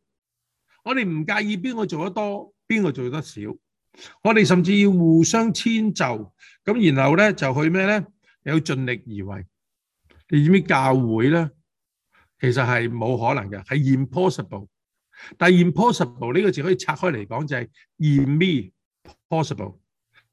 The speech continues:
喺主裏邊係有可能嘅。雖然我哋有唔同嘅經歷，有唔同嘅屬靈生命程度，我哋有唔同嘅處事原則，我哋有唔同嘅做嘢嘅方法，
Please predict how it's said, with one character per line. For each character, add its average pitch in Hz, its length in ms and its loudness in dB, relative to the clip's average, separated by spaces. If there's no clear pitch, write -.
喺 214 160 2
主 175 320 2
裏 180 60 6
邊 135 140 0
係 123 80 -2
有 123 260 -4
可 123 160 -4
能 104 180 -8
嘅。 107 100 -14
雖 294 180 2
然 202 80 4
我 214 80 4
哋 190 60 8
有 185 120 6
唔 165 160 0
同 135 320 -4
嘅 170 240 -2
經 226 240 -4
歷， 160 220 -4
有 156 100 -2
唔 147 240 -6
同 127 100 -8
嘅 151 80 -4
屬 - 220 -10
靈 120 120 -8
生 202 180 -2
命 139 200 -2
程 120 240 -10
度， 127 260 -4
我 170 100 0
哋 175 40 4
有 160 120 2
唔 147 160 -2
同 127 160 -4
嘅 147 80 -4
處 165 220 -6
事 147 160 -8
原 113 240 -8
則， 185 260 -2
我 160 120 -2
哋 165 60 4
有 156 140 2
唔 127 260 -4
同 123 340 -6
嘅 156 240 -4
做 139 160 -6
嘢 135 200 -2
嘅 156 120 -4
方 214 260 -2
法， 143 320 -4